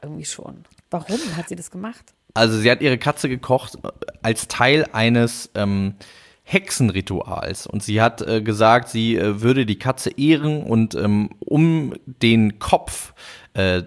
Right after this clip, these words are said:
Speaker 2: den Skelettkopf der Katze quasi freizustellen, musste sie erstmal die Katze komplett im Ganzen kochen, um das quasi besser, das Fleisch
Speaker 1: Lustig, das haben mein
Speaker 2: und so
Speaker 1: Vater und
Speaker 2: weiter
Speaker 1: ich ja
Speaker 2: und so fort
Speaker 1: neulich mal
Speaker 2: ablösen
Speaker 1: gemacht
Speaker 2: zu
Speaker 1: mit
Speaker 2: können.
Speaker 1: dem Fuchskadaver, den wir gefunden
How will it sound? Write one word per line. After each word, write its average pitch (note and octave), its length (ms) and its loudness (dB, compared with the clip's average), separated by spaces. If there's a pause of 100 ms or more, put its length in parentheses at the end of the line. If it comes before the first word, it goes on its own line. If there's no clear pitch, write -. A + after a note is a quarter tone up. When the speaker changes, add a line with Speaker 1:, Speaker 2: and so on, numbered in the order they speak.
(120)
Speaker 2:
den A2 260 0
Skelettkopf - 640 2
der G#2 120 0
Katze - 400 -2
quasi F#2+ 260 -4
freizustellen, A2 680 2
musste A2+ 300 2
sie G#2 140 2
erstmal G#2+ 280 0
die G2 80 -2
Katze - 380 -6
komplett A2 420 -2
im G#2 160 -2
Ganzen G#2+ 460 0
kochen, C#3+ 500 0
um A2 220 -2
das G2+ 180 -2
quasi G2 240 -2
besser, G2+ 240 -2
das F#2+ 160 -6
Fleisch G#2 360 4
Speaker 1:
Lustig, - 160 -6
das G3 140 0
haben A3+ 140 2
mein G#3 160 2
Speaker 2:
und G#3 80 -8
so G#3 80 4
Speaker 1:
Vater G#3+ 220 4
und A3+ 60 4
Speaker 2:
weiter G#3 180 4
Speaker 1:
ich - 20 4
ja C4+ 80 6
Speaker 2:
und A#3+ 60 2
so A3 60 4
fort G#3+ 100 4
Speaker 1:
neulich - 140 2
mal G#3+ 100 4
Speaker 2:
ablösen A3+ 140 4
Speaker 1:
gemacht C4 200 0
Speaker 2:
zu A#3+ 60 0
Speaker 1:
mit A#3+ 100 -2
Speaker 2:
können. G#3 120 -4
Speaker 1:
dem - 60 -18
Fuchskadaver, E3+ 760 0
den F#3 120 0
wir G3+ 120 2
gefunden F3+ 420 -6